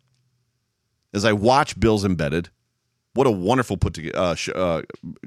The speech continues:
uh, production that was. Kudos to the entire Buffalo Bills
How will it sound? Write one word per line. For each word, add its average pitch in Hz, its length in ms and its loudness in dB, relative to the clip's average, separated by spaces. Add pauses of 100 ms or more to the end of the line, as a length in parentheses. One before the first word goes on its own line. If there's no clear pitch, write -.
(240)
uh, 82 300 -2 (120)
production 110 420 0
that 64 160 -4
was. 60 320 -10 (1600)
Kudos 113 360 2
to 95 60 -2
the 90 80 2
entire 95 320 -2
Buffalo 85 380 -4
Bills 82 300 -4